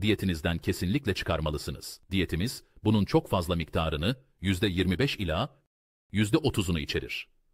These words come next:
Bu bileşen, yüksek derecede iltihaplıdır. Ayrıca hücrelerimizde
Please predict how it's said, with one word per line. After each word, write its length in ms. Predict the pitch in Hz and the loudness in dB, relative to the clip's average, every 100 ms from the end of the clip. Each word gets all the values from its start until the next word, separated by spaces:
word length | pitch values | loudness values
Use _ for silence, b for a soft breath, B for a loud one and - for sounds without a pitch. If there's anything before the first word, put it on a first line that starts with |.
| - | -8
Bu 300 | 85 98 92 B - | 4 4 4 B 0
bileşen, 520 | 104 82 - 82 117 165 _ _ | 0 2 0 0 0 -4 _ _
yüksek 400 | - 101 - 180 | -2 -2 0 0
derecede 580 | 127 104 85 78 120 - - | 2 2 0 0 -2 -2 0
iltihaplıdır. 800 | 117 117 95 - 90 - - - _ | 0 2 0 0 -2 -2 -10 -14 _
Ayrıca 560 | 98 87 82 87 110 - | 0 2 2 0 -2 0
hücrelerimizde 840 | 110 95 95 85 78 71 98 147 | 0 2 0 0 -2 -2 -2 -2